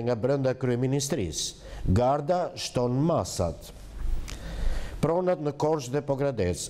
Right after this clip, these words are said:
statusi për çdo dosje në Agjencinë e Trajtimit të Pronave, lista emërore, botohet në brendësitë e Gazetës Shqiptare në numrin e sotëm.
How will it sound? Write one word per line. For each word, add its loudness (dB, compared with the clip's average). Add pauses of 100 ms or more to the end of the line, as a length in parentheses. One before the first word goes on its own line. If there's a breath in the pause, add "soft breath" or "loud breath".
statusi 0
për 0
çdo 0
dosje 0
në 0
Agjencinë 0
e -4
Trajtimit 0
të 0
Pronave, 2 (480 loud breath)
lista 2
emërore, 2 (680 loud breath)
botohet 2
në 0
brendësitë 0
e 0
Gazetës 0
Shqiptare 0
në 0
numrin 2
e 0
sotëm. -4